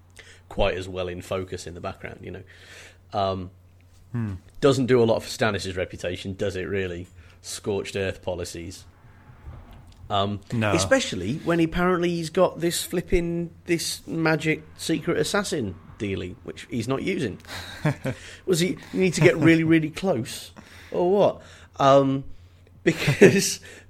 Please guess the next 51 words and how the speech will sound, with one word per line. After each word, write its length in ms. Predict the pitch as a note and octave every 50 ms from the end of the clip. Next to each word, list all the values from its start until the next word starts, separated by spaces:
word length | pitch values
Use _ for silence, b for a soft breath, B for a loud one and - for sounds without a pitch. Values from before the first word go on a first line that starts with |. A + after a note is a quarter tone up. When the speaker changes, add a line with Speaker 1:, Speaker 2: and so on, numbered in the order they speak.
| B
Speaker 1:
because 340 | - A3 A3 - B3+ G#3+ A3
then, 140 | D4 C4+ A3+
Speaker 2:
Well, 120 | F3 F#3+ -
Speaker 1:
because 180 | A#3 A#3 G3
then, 220 | A#3+ A#3 F3+ C#3+ -
Speaker 2:
I, 80 | G3+
actually, 300 | G#3 - - G#3 F3 D3 -
I, 160 | D3+ - -
Speaker 1:
sorry. 120 | - F3+ G3+
Speaker 2:
actually, 260 | - - G3 F3 C3
I, 120 | D3+ D3 - - D3+
I 20 |
do, 380 | D3 - E3 F3 G3+ G3 - - -
I 40 | C#3+
do 180 | B2 D#3 F#3 G3
think 220 | F#3+ - D#3 B2+
you 60 | B2+ B2
need 160 | A#2 G#2+ -
to 80 | -
get 160 | G#2+ A2+ A2 A2+
really 240 | A2+ A2 G#2 G#2
close 380 | G2 - A2 G2+ G2 F#2+ - -
because 440 | - A#2+ - - B2 A2+ G#2+ G2 -
that 180 | - C3+ C3
was 100 | C3+ B2 -
the 60 | A#2
whole 160 | A2+ A#2+ A#2
point 320 | - - A#2+ G#2+ G#2 A2 G#2+
of 160 | G#2 G2 G2 - - -
Davos 480 | A#2+ B2 B2 A#2+ A2+ G2+ - - - - - -
taking 540 | - - G#2+ G#2 - - G#2+ G2+ G#2 G2+
Melisandre 600 | - - G#2 G#2 G#2 G2+ - - G#2 G#2 G2+ G2+ G#2
across 340 | G2+ - - A2+ G2+ - -
the 100 | - G#2+
water 360 | G#2 G#2+ G#2 G2+ - - G#2+
to 200 | G2+ - - G2+ -
Storm's 340 | - - G#2+ G2 G2+ G#2 A2+
Speaker 1:
Well, 100 | B2 A#2
Speaker 2:
End, 100 | A#2 -
Speaker 1:
it 20 |
Speaker 2:
wasn't 180 | D3 D#3+ G3+ G3
Speaker 1:
was, 80 | D3 A2
Speaker 2:
it? 60 | -
Speaker 1:
but 160 | B2 A#2+ -
p-, 60 | -
specifically 680 | - - - - - C#3 B2 - D#3 C#3+ D#3 D3 C3 A2+
because 300 | A2+ G#2+ - A#2 G#2+ -
Storm's 480 | - - - B2 A2 G#2 G#2 G2+ A2
End, 340 | A#2 A2 G#2 F#2 E2+ F2 F2+
because 300 | - G2+ - - A2+ G#2+
of, 140 | A2 G2